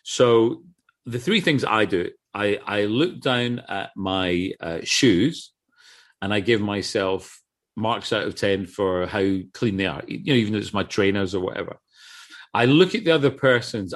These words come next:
eyebrows and see how close they are to, to, like, a unibrow. I then also look at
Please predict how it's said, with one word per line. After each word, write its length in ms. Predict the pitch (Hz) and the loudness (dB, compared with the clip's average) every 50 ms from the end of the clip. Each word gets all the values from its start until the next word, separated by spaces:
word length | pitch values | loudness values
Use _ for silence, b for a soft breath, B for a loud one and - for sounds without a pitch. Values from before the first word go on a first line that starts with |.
| - - | -6 -2
eyebrows 800 | 104 113 120 123 113 101 98 80 73 78 - - 73 - - _ _ _ _ _ | 0 2 2 2 4 2 0 0 -2 -4 -8 -10 -12 -14 -20 _ _ _ _ _
and 120 | - 107 101 | -6 -4 -4
see 220 | - - 127 117 | -2 0 0 2
how 160 | 104 117 113 | 2 2 0
close 540 | 110 - - - - 117 117 117 113 107 - | 0 -2 -4 -2 0 2 2 2 2 0 -4
they 180 | - 95 95 98 | -4 -4 -2 -2
are 320 | - 50 50 50 - - _ _ _ _ _ _ _ _ _ _ _ - | -4 -4 -6 -8 -8 -12 _ _ _ _ _ _ _ _ _ _ _ -6
to, 120 | - 165 - | -4 -2 -2
to, 280 | - - - - 127 | -2 -2 0 2 2
like, 200 | 104 98 104 101 | 4 2 2 2
a 80 | 120 98 | 0 0
unibrow. 540 | 95 110 107 104 98 85 82 80 - - - - _ _ B B B B B B B B B B B B _ | 2 0 0 0 -2 -4 -6 -8 -8 -10 -12 -14 _ _ B B B B B B B B B B B B _
I 180 | 107 107 113 113 | 0 2 2 4
then 240 | 107 127 135 135 | 4 4 4 6
also 280 | 139 139 139 127 - 131 | 6 4 2 2 0 2
look 240 | 120 120 120 120 - | 2 2 2 2 0
at 160 | 110 - - | 0 -2 -2